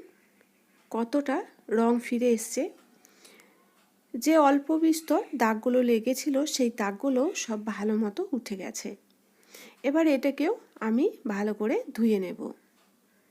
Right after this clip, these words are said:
দেখুন গ্লাসটা আমি ধুয়ে নিয়েছি,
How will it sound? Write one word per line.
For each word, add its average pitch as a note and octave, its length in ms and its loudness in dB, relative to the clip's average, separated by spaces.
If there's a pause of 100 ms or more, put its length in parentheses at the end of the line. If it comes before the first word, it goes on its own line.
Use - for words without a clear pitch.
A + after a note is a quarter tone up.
(760)
দেখুন B3+ 240 2 (100)
গ্লাসটা A#3 400 0 (200)
আমি A3+ 200 0 (120)
ধুয়ে A3+ 220 0
নিয়েছি, A#3 420 0